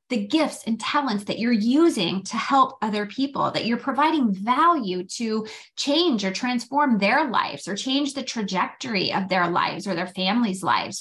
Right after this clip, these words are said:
through these gifts and skills and talents that you're sharing with them, that you're ser-, using to serve them with. Think about it like this. If you are in that place of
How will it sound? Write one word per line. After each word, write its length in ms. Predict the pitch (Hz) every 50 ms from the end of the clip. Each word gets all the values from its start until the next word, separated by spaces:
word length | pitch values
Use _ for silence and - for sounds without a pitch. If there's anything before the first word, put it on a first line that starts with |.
| - -
through 340 | 208 214 202 190 190 190 190 - - _ -
these 220 | 202 208 190 190
gifts 320 | - 262 254 - - - 196
and 120 | 180 180
skills 400 | - - - 247 240 226 202 185
and 140 | 170 175 170
talents 460 | - - 202 220 233 202 165 - -
that 120 | - -
you're 100 | - 190
sharing 480 | 190 - - 185 175 202 247 262 214 180
with 160 | - 170 - -
them, 340 | - 101 87 - - - - _
that 140 | - - -
you're 120 | 214 214 208
ser-, 420 | - - - - 220 196 180 - 190
using 400 | 208 233 269 262 240 180 165 175
to 140 | - 190 185
serve 400 | - - 196 214 240 233 214 185
them 180 | 151 - -
with. 240 | - - - - - - _ _ _ _ _ _ - - - - - - - - _ _ _ _ _ _ _ _ _ _ _ _ _ _ _ _ _ _ _ _ _ - -
Think 160 | 349 359 370 392
about 240 | 311 294 254 240
it 100 | 214 -
like 200 | - 190 180 185
this. 580 | 214 202 294 339 277 - - - - - - - _ _ _ _ _ _ _ _ _ _
If 200 | 269 269 254 220
you 400 | 208 226 254 302 370 403 392 - -
are 440 | 220 196 180 190 226 320 370 - -
in 140 | - 247 233
that 220 | 220 196 - - -
place 440 | - 196 185 185 247 269 - - - -
of 460 | 196 214 196 190 185 175 175 196 190